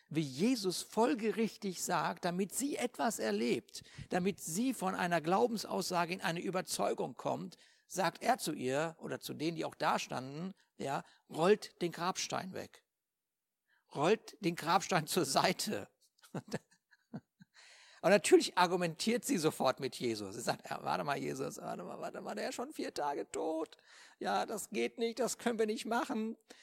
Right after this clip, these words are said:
Genauso wie wir wahrscheinlich auch im letzten Jahr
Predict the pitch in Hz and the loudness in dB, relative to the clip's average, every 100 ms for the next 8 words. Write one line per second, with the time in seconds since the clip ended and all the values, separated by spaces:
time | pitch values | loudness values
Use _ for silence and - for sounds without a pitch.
0 | - - 165 185 233 208 175 156 208 175 | -10 -4 2 4 4 2 -2 -2 -4 4
1 | 208 185 165 - 190 196 - 202 214 185 | 4 4 0 0 -2 -4 -4 2 2 2
2 | 175 202 202 - 156 143 165 196 220 | 0 0 -2 -8 -8 0 2 2 0